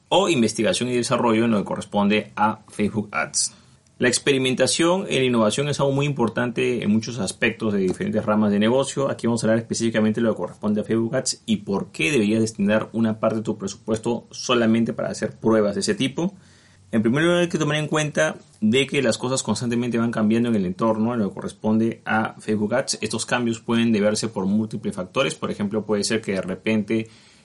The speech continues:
los costos por acción aumenten por múltiples motivos, porque hay más competencia, porque hay más anu-, bueno, más anunciantes, las condiciones de la plataforma publicitaria cambiaron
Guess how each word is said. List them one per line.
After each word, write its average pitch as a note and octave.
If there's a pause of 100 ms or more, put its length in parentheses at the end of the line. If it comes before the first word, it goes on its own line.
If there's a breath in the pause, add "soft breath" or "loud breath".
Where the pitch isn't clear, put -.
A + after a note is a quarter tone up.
(100)
los G#2
costos A2+
por G#2+
acción G2+
aumenten C#3 (400 soft breath)
por G2+
múltiples G#2
motivos, G2+
porque G#2
hay G2+
más G2+
competencia, A#2+
porque F#2+
hay F#2+
más F#2
anu-, E2
bueno, F2+
más G2
anunciantes, A#2+
las G#2
condiciones G#2
de A2
la G#2
plataforma G#2
publicitaria G2
cambiaron A#2+